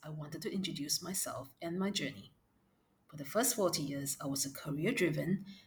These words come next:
ambitious individual who found purpose in my work as a comms professional. With hard work, I was thankful to be able to achieve the milestones and goals I set out to attain. A few years ago, I became a mom to a cheerful and a very active little boy.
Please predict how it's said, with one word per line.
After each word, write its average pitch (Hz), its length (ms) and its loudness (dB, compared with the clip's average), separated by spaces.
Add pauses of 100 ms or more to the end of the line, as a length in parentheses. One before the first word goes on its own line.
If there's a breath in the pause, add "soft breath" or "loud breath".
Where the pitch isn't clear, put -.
(160)
ambitious 208 440 8
individual 156 760 2
who 170 100 -8
found 170 260 -2
purpose 247 400 8
in 254 80 12
my 247 120 8
work - 380 2
as - 140 4
a - 60 0
comms - 440 6
professional. 156 580 6 (1000)
With 160 140 8
hard 240 260 12
work, 165 340 8
I 151 40 4
was - 160 8
thankful 190 320 12
to - 80 10
be 135 260 10
able 151 200 12
to 135 100 10
achieve - 340 12
the 247 60 12
milestones 156 760 12 (280 loud breath)
and 220 220 12
goals 160 280 12
I 143 60 12
set - 220 10
out 131 100 4
to 143 100 6
attain. 156 380 6 (920)
A 151 60 8
few 151 160 12
years 220 180 12
ago, 220 340 12 (180)
I 151 60 2
became 160 360 10
a 247 40 12
mom 156 320 12 (240)
to 143 140 2
a 139 40 6
cheerful 151 440 8
and 143 120 4
a 139 100 6
very 160 340 12
active 156 340 8
little - 160 0
boy. - 320 -2